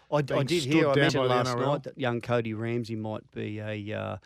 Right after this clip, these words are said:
Speaker 1: a chance of actually playing this year.
Speaker 2: So could
Speaker 1: He's
Speaker 2: you
Speaker 1: got
Speaker 2: be
Speaker 1: some
Speaker 2: breaking
Speaker 1: illness.
Speaker 2: that to Hook?
Speaker 1: I'm gonna ask him what he reckons.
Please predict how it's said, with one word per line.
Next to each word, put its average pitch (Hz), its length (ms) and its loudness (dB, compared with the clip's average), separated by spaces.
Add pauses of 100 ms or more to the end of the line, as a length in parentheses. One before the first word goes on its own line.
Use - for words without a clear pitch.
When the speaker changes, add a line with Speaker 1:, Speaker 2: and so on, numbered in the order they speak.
(160)
Speaker 1:
a 123 40 -8
chance 165 280 0
of 127 60 -6
actually 135 260 -4
playing 120 400 -6
this - 200 -10
year. 123 140 -10 (240)
Speaker 2:
So 170 180 -4
could - 160 -4
Speaker 1:
He's 117 80 -4
Speaker 2:
you - 60 2
Speaker 1:
got 135 60 2
Speaker 2:
be 143 60 2
Speaker 1:
some 120 180 0
Speaker 2:
breaking 143 260 4
Speaker 1:
illness. 160 180 -2
Speaker 2:
that 143 80 -8
to - 20 -6
Hook? 185 340 -8
Speaker 1:
I'm 214 120 0
gonna 254 120 4
ask 226 280 2
him 110 400 -4
what 156 160 -2
he 185 120 -2
reckons. - 460 -6